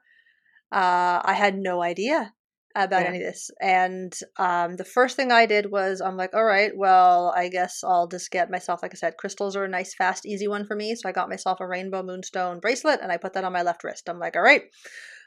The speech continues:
Speaker 1: well, at least that's a reminder." And then I had to practice, one of my tasks from my coach was to practice connecting with women. At the time, I'm like, "I am not connected to a lot of women."
Speaker 2: I don't know. Yeah, I don't really know how to do that. Like,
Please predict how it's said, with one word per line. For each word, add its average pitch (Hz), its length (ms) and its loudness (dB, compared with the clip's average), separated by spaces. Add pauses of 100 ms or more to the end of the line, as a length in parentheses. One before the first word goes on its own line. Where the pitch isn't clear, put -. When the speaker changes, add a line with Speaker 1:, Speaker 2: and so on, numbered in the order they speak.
Speaker 1:
well, 240 180 10
at - 80 -18
least 214 180 0
that's 220 180 4
a 214 40 2
reminder." 185 520 0
And 190 300 -4
then 185 380 0
I 185 120 -4
had 196 440 -2 (180)
to 202 220 -6
practice, 220 680 -2
one 202 140 -6
of 240 60 -4
my 240 100 0
tasks 190 440 -4
from 185 140 -14
my 175 100 -10
coach - 380 -10
was 170 160 -10
to - 120 -14
practice 185 420 -4
connecting 190 520 -12
with 180 140 -16
women. 170 260 -10
At 160 120 -16
the 175 60 -14
time, 185 260 -12
I'm 180 80 -12
like, 170 240 -14
"I 214 480 -8 (680)
am 170 60 -18
not 190 160 -16
connected 196 400 -12
to 208 120 -14
a - 20 -6
lot 180 160 -4
of 165 80 -8
women." 175 440 -10 (180)
Speaker 2:
I 269 80 -2
don't 330 140 6
know. 320 260 2 (200)
Yeah, 226 160 10
I 220 100 10
don't 277 160 8
really 269 160 6
know 240 100 4
how 226 60 2
to - 180 -8
do 185 140 0
that. 151 260 -2 (140)
Like, 185 240 6